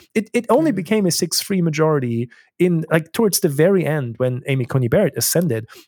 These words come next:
Speaker 1: as a replacement for, for Ruth Bader Ginsburg. And again, whatever resistance and skepticism there still might be among some Republicans,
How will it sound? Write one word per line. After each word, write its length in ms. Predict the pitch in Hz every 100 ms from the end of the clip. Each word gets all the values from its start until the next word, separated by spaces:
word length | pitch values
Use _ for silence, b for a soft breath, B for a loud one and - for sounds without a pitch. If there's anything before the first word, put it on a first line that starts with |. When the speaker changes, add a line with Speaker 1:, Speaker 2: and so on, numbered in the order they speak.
| -
Speaker 1:
as 100 | 135
a 60 | 131
replacement 460 | 127 127 120 120
for, 280 | - 120 120
for 160 | - 113
Ruth 160 | 117 117
Bader 180 | 117 113
Ginsburg. 540 | 185 269 - 107 120 _ B B B
And 220 | 214 208 -
again, 280 | 185 269 208
whatever 340 | 180 175 202
resistance 720 | 220 175 180 196 - 156 143 -
and 100 | -
skepticism 720 | - 151 165 - 156 120 117 117
there 100 | 123
still 240 | - 147
might 280 | 143 123 113
be 200 | 160 196
among 320 | 120 123 117
some 260 | 110 - 185
Republicans, 760 | 170 - - - - 131 143